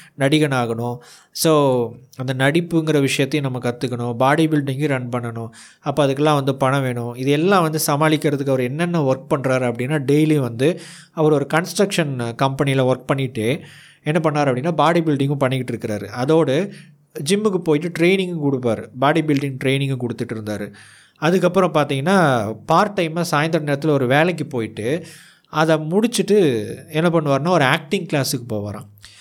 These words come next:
So, அப்ப இந்த மாதிரி பலவிதமான அவருடைய டைமை வந்து அவர் கரெக்டா அந்த காலகட்டத்துல பயன்படுத்தினதுனால தான் அவர்னால பாடி பில்டிங் அப்படிங்கிற ரன் பண்ண முடிஞ்சுது,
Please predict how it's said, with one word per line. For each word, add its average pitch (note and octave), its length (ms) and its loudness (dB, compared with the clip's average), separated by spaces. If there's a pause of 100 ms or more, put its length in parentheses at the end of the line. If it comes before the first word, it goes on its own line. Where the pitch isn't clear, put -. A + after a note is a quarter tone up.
(260)
So, - 180 2
அப்ப F#3 160 2
இந்த B3+ 300 0
மாதிரி F3 540 2
பலவிதமான F#3 1120 2
அவருடைய D3 460 2
டைமை F#3+ 320 2
வந்து E3 200 2
அவர் D3 180 2
கரெக்டா D#3+ 640 2 (180)
அந்த C#3+ 360 -2
காலகட்டத்துல E3+ 680 0 (120)
பயன்படுத்தினதுனால D3+ 1160 0
தான் B2 380 -4 (640)
அவர்னால E3 520 2
பாடி E3 280 2
பில்டிங் C#3+ 480 -2
அப்படிங்கிற C3+ 380 0
ரன் C#3 200 0
பண்ண D3+ 200 0
முடிஞ்சுது, A#2+ 360 -4